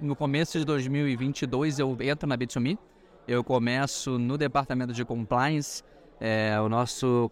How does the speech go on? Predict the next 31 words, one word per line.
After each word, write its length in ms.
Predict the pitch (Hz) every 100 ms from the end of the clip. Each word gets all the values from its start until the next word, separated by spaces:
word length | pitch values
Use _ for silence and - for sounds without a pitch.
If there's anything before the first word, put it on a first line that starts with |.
| -
a 80 | 123
gente 140 | 123
tem 80 | 135
um 80 | 135
compliance 580 | 131 123 127 131 127
bem, 560 | 123 120 135 131 123 107 101
bem 160 | 123
rigoroso, 680 | 123 120 107 117 135 120 107
é, 140 | 107 101 - -
exatamente 560 | 107 120 127 127 123
por 220 | - 127
tá, 300 | - 131 131 131 - - -
é, 180 | 117 113
sujeito 600 | - 117 113 120 107 117
às, 640 | 117 113 107 104 98 - -
às 160 | 117 113
regulamentações 640 | 120 120 120 120 117 120
espanholas 640 | 113 - 120 135 147 117 -
e 80 | 117
europeias. 600 | 117 117 131 151 135 - - - - - - - - - -
Então, 320 | 123 - 127
eu 120 | 127
entro 160 | 139 151
no 100 | 147
compliance, 560 | 151 135 143 175 180 - - -
na 160 | - 113
parte 400 | 107 120 120 123
de 420 | 113 117 117 113 -
K 140 | 143
Y 280 | 143 131 127
T, 260 | - 101